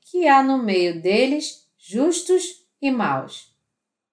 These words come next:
Nós devemos prestar bastante atenção a isso para descobrir a resposta. Todos nós, da mesma forma, frequentamos a igreja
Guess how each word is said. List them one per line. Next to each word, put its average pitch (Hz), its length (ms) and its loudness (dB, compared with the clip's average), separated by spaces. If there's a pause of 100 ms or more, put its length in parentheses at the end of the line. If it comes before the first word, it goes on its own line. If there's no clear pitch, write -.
(600)
Nós 165 220 -4
devemos 185 560 0
prestar 180 500 -4
bastante 262 580 -2
atenção 285 600 0
a 254 140 0
isso 226 500 -2 (240)
para 311 220 6
descobrir 269 720 2
a 180 80 0
resposta. 175 960 -4 (2000)
Todos 165 480 2
nós, 180 540 0
da 180 160 0
mesma 285 580 0
forma, 240 540 2
frequentamos 277 1000 0
a 147 160 -2
igreja 214 680 0